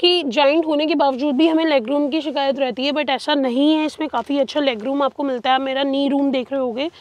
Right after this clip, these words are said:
काफ़ी spacious है, headroom भी काफ़ी अच्छा है। और सबसे अच्छी जो feel है इसकी moon roof की है,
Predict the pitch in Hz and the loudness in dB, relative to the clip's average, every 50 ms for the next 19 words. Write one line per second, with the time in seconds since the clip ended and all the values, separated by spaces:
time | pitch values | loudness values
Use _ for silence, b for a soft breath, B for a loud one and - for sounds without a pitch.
0 | B B B B B B B B - 320 294 262 - 359 349 - - - 285 277 | B B B B B B B B 2 2 2 4 4 2 2 2 0 -4 -4 -4
1 | - - 320 320 311 277 330 311 311 302 262 277 277 254 196 269 294 302 294 302 | -2 -2 -2 -2 -2 -2 -2 -2 -2 -2 -2 -2 -2 -2 0 0 0 2 2 2
2 | 311 277 294 277 269 - - - 311 311 311 311 302 - - 269 - - - - | 0 2 0 0 0 -2 -4 -2 0 2 2 0 -2 -4 -8 -10 -10 -10 -4 -2
3 | 302 294 294 269 285 311 320 B B B B B B B B - 403 - - - | -2 -2 0 0 0 -2 -2 B B B B B B B B -2 -2 -2 0 0
4 | 370 - - - 403 403 381 359 - - - 359 339 349 339 339 370 370 - - | 0 0 2 0 2 2 2 0 0 0 0 2 2 2 0 0 -2 -4 -2 0
5 | 330 302 311 330 294 311 320 320 - - - 349 320 294 302 302 302 294 285 294 | 2 2 4 4 4 2 2 0 0 0 2 4 4 4 4 2 2 2 2 0
6 | 294 277 - - 311 311 311 302 302 302 | -2 -2 -2 -2 0 0 2 0 0 -2